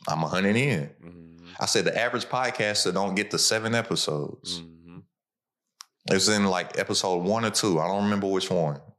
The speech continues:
Speaker 1: Probably one.
Speaker 2: Mm-hmm.
Speaker 1: Average podcaster don't get to seven episodes. I said, "'Cause nobody's consistent." They probably say, think it doesn't work or their audience isn't that big. My podcast audience, it ain't that big. In my brain, I'm only a hundred episodes in. Is it supposed to be big?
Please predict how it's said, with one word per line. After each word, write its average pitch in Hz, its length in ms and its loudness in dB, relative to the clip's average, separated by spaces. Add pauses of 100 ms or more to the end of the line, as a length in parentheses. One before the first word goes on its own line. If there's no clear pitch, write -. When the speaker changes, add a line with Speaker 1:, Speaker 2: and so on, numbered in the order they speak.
(140)
Speaker 1:
Probably 110 320 0
one. 92 320 2 (180)
Speaker 2:
Mm-hmm. 87 140 -16 (260)
Speaker 1:
Average 110 300 -2
podcaster 113 500 -2
don't 98 160 0
get 98 140 0
to 85 60 -2
seven 95 360 0
episodes. - 840 -2
I 82 60 0
said, 78 220 0
"'Cause 82 160 -4
nobody's 85 400 -2
consistent." - 640 0 (300)
They 71 80 0
probably 92 260 -2
say, 87 240 0
think 85 280 -4
it 85 100 -4
doesn't 82 280 2
work 98 240 0
or 82 60 2
their 78 220 -2
audience 92 400 0
isn't 76 220 -2
that 78 220 0
big. 82 200 0
My 104 200 2 (320)
podcast 127 480 0
audience, 123 320 0
it 127 120 0
ain't 135 160 -2
that 135 200 -2
big. 127 520 0 (640)
In 92 80 4
my 120 220 2
brain, 120 560 0 (420)
I'm 120 220 0
only 135 300 4
a 92 80 2
hundred 139 280 2
episodes 143 520 0
in. 156 260 4
Is - 120 0
it - 60 2
supposed - 300 -2
to 78 80 -2
be 80 120 2
big? 202 300 0